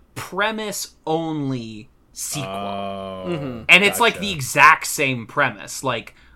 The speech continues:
Speaker 1: the monsters got out again. <laughs> And, like, no. So, uh, they, they actually tried to make the sequel without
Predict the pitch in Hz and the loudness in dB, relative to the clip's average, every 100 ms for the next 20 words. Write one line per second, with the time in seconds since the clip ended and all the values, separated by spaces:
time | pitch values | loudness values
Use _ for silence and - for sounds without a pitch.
0 | - 165 254 254 302 392 - 190 208 - | -6 -2 0 4 4 4 -2 -4 -4 2
1 | 262 294 302 349 277 - _ - 302 262 | 8 8 10 10 8 2 _ 0 2 4
2 | 330 427 440 311 202 170 156 - - - | 2 4 6 6 4 2 0 0 0 0
3 | - - - 240 - 294 - - - 262 | -2 -2 2 2 4 -2 -2 -8 -16 -2
4 | 233 202 - - - - - - - 151 | 0 0 -4 -14 -20 -20 -20 -18 -6 0
5 | 196 196 131 - 233 214 - 185 190 160 | 4 6 4 0 0 0 0 2 2 2
6 | 156 175 160 151 - _ - 165 165 233 | 4 4 4 0 -4 _ -2 2 6 4
7 | - 381 - 170 135 139 131 147 139 - | 4 -4 -2 -4 -2 -4 0 0 0 -8
8 | 135 135 151 131 143 135 123 135 - 127 | -6 -4 -4 -4 -4 -4 -4 -6 0 4
9 | 131 143 | 4 2